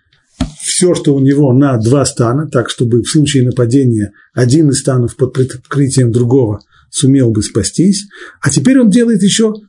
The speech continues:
дополнительные шаги, а именно, вполне понятно, по тактическим соображениям, он переходит на другую сторону реки, на другую сторону ручья, с тем, чтобы, когда Исав подошёл к нему,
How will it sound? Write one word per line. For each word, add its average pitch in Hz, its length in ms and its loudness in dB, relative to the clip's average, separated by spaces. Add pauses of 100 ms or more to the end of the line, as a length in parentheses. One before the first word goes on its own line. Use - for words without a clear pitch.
дополнительные 147 920 0 (680)
шаги, 143 600 0
а 131 120 -2
именно, 214 520 2 (680)
вполне 151 300 2
понятно, 135 640 0 (340)
по 143 100 2
тактическим 143 520 -2
соображениям, 135 680 0 (300)
он 190 520 0
переходит 160 580 0
на 156 120 0
другую 143 400 0
сторону 120 640 0 (360)
реки, 139 420 2
на 220 100 2
другую 139 220 0
сторону 143 300 0
ручья, 180 300 0
с 196 40 -2
тем, 190 180 0
чтобы, 156 360 -2 (160)
когда 139 440 0
Исав 151 340 -2
подошёл 143 460 0
к - 100 -8
нему, 175 340 2